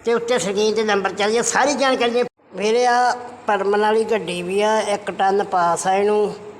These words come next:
ਤੇ ਦੋ ਹਜ਼ਾਰ ਸੱਤ ਮਾਡਲ ਆ। ਕਿਸੇ ਵੀਰ ਭਾਈ ਨੇ ਲੈਣਾ, ਵੀਰਾਂ ਨਾਲ ਸੰਪਰਕ ਕਰ ਸਕਦੇ ਆ। ਗੱਡੀ ਬਹੁਤ ਵਧੀਆ, ਕਿਸੇ ਭੁੰਡੀ ਵੱਜਦੀ ਆ ਇਹ, ਭੁੰਡੀ ਵੀ ਕਹਿੰਦੇ, ਹਾਥੀ ਵੀ ਕਹਿੰਦੇ ਕਈ ਵੀਰ।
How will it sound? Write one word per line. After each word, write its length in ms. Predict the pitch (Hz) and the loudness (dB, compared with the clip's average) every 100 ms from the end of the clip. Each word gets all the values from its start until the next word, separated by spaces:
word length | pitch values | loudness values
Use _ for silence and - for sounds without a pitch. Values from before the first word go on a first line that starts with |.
| - - - - - | -20 -20 -20 -20 -4
ਤੇ 180 | 190 190 | -2 0
ਦੋ 240 | 180 180 | 0 0
ਹਜ਼ਾਰ 200 | 202 202 | 2 0
ਸੱਤ 400 | - 147 143 - | 0 -2 -2 -2
ਮਾਡਲ 400 | 180 170 156 180 | 0 0 -2 -2
ਆ। 60 | 196 | -2
ਕਿਸੇ 320 | 190 175 196 | -4 -4 -4
ਵੀਰ 240 | 180 180 | -4 -6
ਭਾਈ 200 | 170 196 | -2 -2
ਨੇ 120 | 185 | -2
ਲੈਣਾ, 320 | 175 170 165 175 | -2 -2 -2 -4
ਵੀਰਾਂ 240 | 170 175 | -4 -4
ਨਾਲ 100 | 175 | -4
ਸੰਪਰਕ 360 | 175 - 180 - | -6 -4 -4 -2
ਕਰ 120 | 185 | -4
ਸਕਦੇ 520 | 156 147 131 127 123 117 | -2 -6 -10 -14 -16 -16
ਆ। 60 | 107 - - - - - - 170 | -18 -20 -20 -20 -20 -20 -12 -4
ਗੱਡੀ 320 | 180 147 202 | -2 0 -2
ਬਹੁਤ 480 | 202 185 165 180 202 | -2 -8 -2 0 2
ਵਧੀਆ, 280 | 202 202 214 | 0 0 -2
ਕਿਸੇ 320 | 214 185 202 180 180 180 - - | -2 -2 -2 -2 -6 -8 -10 -2
ਭੁੰਡੀ 320 | 208 165 170 | -2 0 -2
ਵੱਜਦੀ 440 | 175 175 156 180 | 0 -2 -2 -2
ਆ 80 | 185 | 0
ਇਹ, 100 | 185 | 0
ਭੁੰਡੀ 380 | 190 196 190 170 | 0 -2 -2 -2
ਵੀ 120 | 170 | -6
ਕਹਿੰਦੇ, 320 | 170 185 190 | -2 0 2
ਹਾਥੀ 280 | 196 190 151 | 0 -2 -8
ਵੀ 120 | 151 | -8
ਕਹਿੰਦੇ 340 | 156 170 170 175 | -4 -4 -2 -4
ਕਈ 200 | 175 180 | -4 -4
ਵੀਰ। 400 | 180 175 180 | -2 0 0